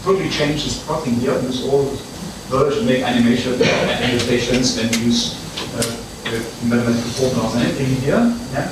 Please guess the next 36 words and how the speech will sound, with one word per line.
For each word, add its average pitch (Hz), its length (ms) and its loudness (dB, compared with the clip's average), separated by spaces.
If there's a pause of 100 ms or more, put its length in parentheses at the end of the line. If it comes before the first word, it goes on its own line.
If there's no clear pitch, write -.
(280)
And - 120 -2
then 160 380 0
you 151 60 -2
just - 220 2
get 143 100 4
the 135 60 2
value, 147 240 4
and 135 100 2
based 135 220 4
on 117 60 2
the 120 100 4
value 117 140 0
you 113 60 -4
change - 300 -4
the - 60 -6
stuff, - 380 0
and 117 100 0
that's 113 160 -2
the - 180 -10
screen, 139 300 -2
you - 380 -8
have 117 120 -4
the - 80 -8
second. - 320 -4 (640)
Yeah. - 80 -6 (720)
So - 80 -8
this 180 240 2
would 180 140 0
be 147 260 -2 (240)
a 127 160 0
basic 147 300 2
animation, 117 580 0
and - 320 -10
you 139 120 0
can 143 100 2
see - 180 0